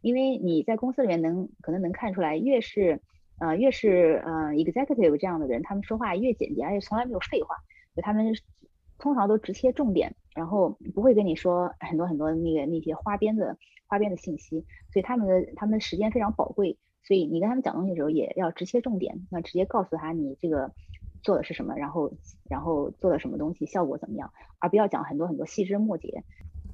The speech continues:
也是 soft skill 的一个部分，就是能够把你的事情讲得非常简洁明了。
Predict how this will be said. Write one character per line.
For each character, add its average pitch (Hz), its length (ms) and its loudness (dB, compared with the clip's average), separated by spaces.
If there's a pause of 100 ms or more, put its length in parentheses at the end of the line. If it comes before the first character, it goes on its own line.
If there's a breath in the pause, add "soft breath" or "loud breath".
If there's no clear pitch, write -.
也 165 140 4
是 202 140 0
soft 240 240 0
skill 190 220 2
的 - 60 -2
一 - 40 -2
个 208 100 -2
部 226 160 -4
分， - 180 -10 (380 soft breath)
就 185 80 -2
是 180 60 0
能 170 100 0
够 202 140 2
把 160 140 -2
你 165 120 -2
的 165 100 -2
事 - 240 -6
情 170 180 -2
讲 - 180 -6
得 156 160 -2
非 190 100 -4
常 165 220 -6
简 - 160 -6
洁 160 100 0
明 165 160 -4
了。 - 200 -6